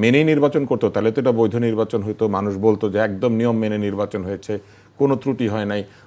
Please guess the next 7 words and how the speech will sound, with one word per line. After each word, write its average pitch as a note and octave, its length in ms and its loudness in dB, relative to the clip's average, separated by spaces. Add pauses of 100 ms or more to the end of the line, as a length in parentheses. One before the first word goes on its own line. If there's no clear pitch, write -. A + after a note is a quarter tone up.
(120)
ভোটটা C#3 300 2 (120)
গোনা C#3 260 6
হয়েছে। E2+ 320 -6 (720)
নির্বাচনের D#3 440 4
প্রথম D#3+ 280 2
শর্ত D#3 220 -2 (100)
হচ্ছে - 160 -6